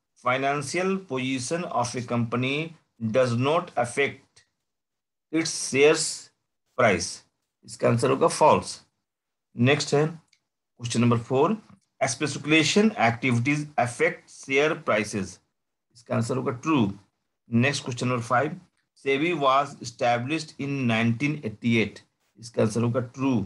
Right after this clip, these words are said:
सेबी की स्थापना उन्नीस सौ अट्ठासी में हुई थी। सही है। नेक्स्ट है, सेबी was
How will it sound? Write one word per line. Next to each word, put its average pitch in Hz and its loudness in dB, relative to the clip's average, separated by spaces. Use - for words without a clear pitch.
सेबी 113 -2
की - -6
स्थापना 120 -2
उन्नीस 123 -4
सौ 117 -2
अट्ठासी 110 -6
में 117 -2
हुई 92 -6
थी। - -20
सही 120 0
है। 139 -2
नेक्स्ट 143 0
है, 175 -2
सेबी 135 0
was 151 2